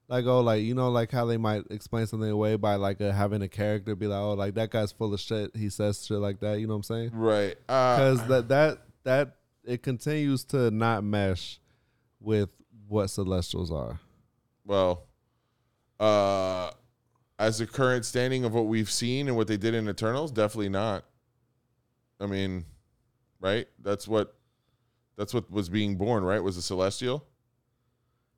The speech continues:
Speaker 2: in
Speaker 1: Yeah,
Speaker 2: Eternals.
Speaker 1: yeah.
Speaker 2: That, that's, I mean, that doesn't. I, I mean, I don't know. I mean, I don't know how they're gonna figure that out. Uh,
Speaker 1: Or, you know, like, now that I'm saying out loud, like,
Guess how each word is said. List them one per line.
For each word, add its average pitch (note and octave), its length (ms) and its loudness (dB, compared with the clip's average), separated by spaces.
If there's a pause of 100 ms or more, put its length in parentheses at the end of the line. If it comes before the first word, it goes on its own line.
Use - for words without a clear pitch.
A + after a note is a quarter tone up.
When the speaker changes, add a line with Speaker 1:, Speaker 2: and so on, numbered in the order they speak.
(540)
Speaker 2:
in G#2 60 -4
Speaker 1:
Yeah, G#2 60 0
Speaker 2:
Eternals. A2+ 560 2 (120)
Speaker 1:
yeah. A2 180 2
Speaker 2:
That, A2 200 4
that's, A#2 200 0
I A2+ 180 4
mean, A#2 160 2
that A2+ 160 0
doesn't. A#2+ 420 -4
I, G2 180 2 (160)
I G#2+ 100 4
mean, A#2 140 4
I B2 80 4
don't B2+ 100 2
know. F#2 240 2
I F#2 80 -2
mean, G#2+ 140 4
I G#2 100 4
don't A#2+ 100 2
know A2+ 80 4
how A2+ 100 4
they're G#2+ 120 4
gonna F#2+ 140 2
figure G2+ 240 0
that G2 160 4
out. G2 260 4 (600)
Uh, F#2+ 560 6 (100)
Speaker 1:
Or, B2 180 4
you D3 80 2
know, D3+ 160 4
like, C#3+ 160 6
now D#3+ 140 4
that G3 80 4
I'm F3+ 80 2
saying E3+ 220 2
out D#3+ 220 4
loud, D3+ 260 6
like, A#2 320 4